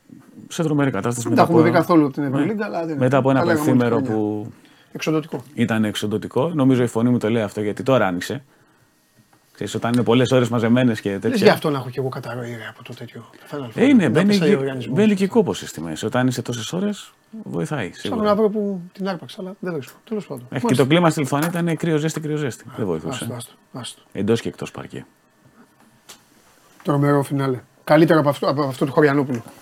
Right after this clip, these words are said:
Speaker 2: Μην του το πεις μόνο του Χωριανόπουλου, γιατί θα κλάψει.
Speaker 1: <laughs>
Speaker 2: Λοιπόν, αυτός είναι ο Στέφανος, ε, Μακρύς. Την άλλη εβδομάδα θα έχει να πει περισσότερα και εμείς εδώ συνεχίζουμε. Η εκπομπή σήμερα θα κινηθεί στα όρια της απόλαυσης και της επιθετικότητας.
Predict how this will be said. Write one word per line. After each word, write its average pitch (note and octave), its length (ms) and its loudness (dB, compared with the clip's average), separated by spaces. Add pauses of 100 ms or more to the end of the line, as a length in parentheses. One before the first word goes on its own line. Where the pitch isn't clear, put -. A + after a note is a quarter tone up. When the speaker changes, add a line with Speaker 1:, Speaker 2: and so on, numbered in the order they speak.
(760)
Speaker 2:
Μην F3 120 4
του E3+ 60 4
το D3+ 100 6
πεις D3+ 160 4
μόνο D3+ 140 4
του B2+ 60 -6
Χωριανόπουλου, D#3+ 400 2
γιατί F3+ 140 -2
θα - 60 -8
κλάψει. - 380 -2
Speaker 1:
<laughs> - 0 - (680)
Speaker 2:
Λοιπόν, G#3+ 260 8
αυτός F#3+ 240 6
είναι A3 80 6
ο G3+ 40 6
Στέφανος, F3+ 360 4
ε, D3+ 360 4
Μακρύς. D#3 340 2
Την G3 120 -2
άλλη F#3 120 6
εβδομάδα E3+ 360 4
θα D3 80 0
έχει D3+ 100 -2
να D3 120 0
πει C#3+ 80 -6
περισσότερα F3 600 0
και G3 120 -2
εμείς F3+ 180 -2
εδώ D#3+ 160 -2
συνεχίζουμε. G#3 600 -4
Η G#3 40 0
εκπομπή E3 300 -2
σήμερα D#3 380 -2
θα E3+ 140 -6
κινηθεί D#3 520 -4
στα E3 280 2
όρια F#3 220 2
της - 340 -8
απόλαυσης D#3+ 800 -2
και A3+ 120 -4
της - 160 -6
επιθετικότητας. - 880 -8